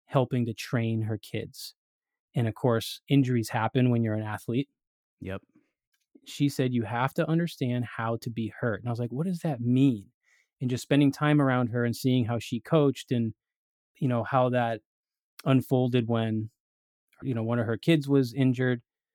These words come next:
Speaker 1: I learned a lot back then about how you have to behave when you have an injury. And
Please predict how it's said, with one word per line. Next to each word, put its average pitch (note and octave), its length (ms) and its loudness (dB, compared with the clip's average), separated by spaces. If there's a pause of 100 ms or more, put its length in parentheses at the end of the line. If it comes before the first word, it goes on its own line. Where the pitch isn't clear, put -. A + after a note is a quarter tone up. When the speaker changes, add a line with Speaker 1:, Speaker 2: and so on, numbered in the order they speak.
(380)
Speaker 1:
I C#3+ 180 4
learned C#3 480 4
a A2+ 60 -2
lot A2 680 -2 (260)
back B2+ 340 2
then A2+ 480 -2
about A#2 480 2 (320)
how C#3+ 320 4
you D#3 160 4
have B2+ 280 -2
to - 100 -2
behave B2 680 -2
when B2 320 2
you B2 80 2
have A#2 240 -2
an A#2 100 -4
injury. C#3 480 0 (2000)
And C3 540 6